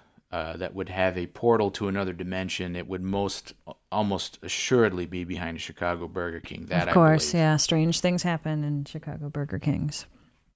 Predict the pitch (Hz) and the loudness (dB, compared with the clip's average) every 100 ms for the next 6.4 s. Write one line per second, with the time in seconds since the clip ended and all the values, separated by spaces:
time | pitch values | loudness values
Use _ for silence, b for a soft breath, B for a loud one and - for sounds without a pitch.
0 | _ _ _ - 110 123 120 - 123 113 | _ _ _ -4 2 2 2 6 6 8
1 | 110 110 104 95 104 98 - 95 - 95 | 6 6 6 4 4 2 0 -6 0 2
2 | 90 92 98 95 104 101 95 - 92 92 | 2 4 2 2 4 4 4 0 2 2
3 | - 90 - 101 95 92 85 - 92 90 | -2 -4 -2 0 0 -2 -6 -8 -6 -6
4 | - 82 85 90 90 80 - 82 80 80 | -4 -6 -4 -4 -4 -6 -8 -6 -6 -6
5 | 82 - _ 85 - 90 85 85 95 107 | -10 -12 _ -8 -2 -2 -2 -4 -2 -2
6 | 78 58 69 - | -4 -10 -14 -18